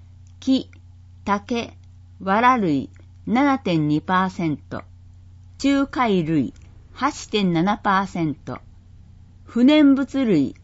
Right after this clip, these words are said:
零点八パーセント。その他、四点零パーセント。円グラフ終わり。三アール、リデュース、リユース、リサイクル。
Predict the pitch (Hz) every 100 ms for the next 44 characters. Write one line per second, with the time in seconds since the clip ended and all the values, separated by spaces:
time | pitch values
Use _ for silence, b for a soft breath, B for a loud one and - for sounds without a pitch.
0 | - - - 233 302 262 196 165 135 147
1 | 165 - 208 202 202 185 156 - 123 -
2 | - - - - - - - 226 277 -
3 | 175 - - - - - - 240 285 262
4 | - 160 151 165 214 220 202 190 185 160
5 | 123 - - - - - - - - -
6 | - - - - 240 277 277 285 226 208
7 | 160 - - 165 165 151 151 - - -
8 | - - - - - - - 262 285 285
9 | - 247 190 139 127 - - - - -
10 | - - 208 214 220 202 277 214 147 -
11 | 131 - - - - - - 165 208 233
12 | 262 285 196 - - 131 127 - - -
13 | - - 165 190 202 285 277 208 - 143
14 | 131 131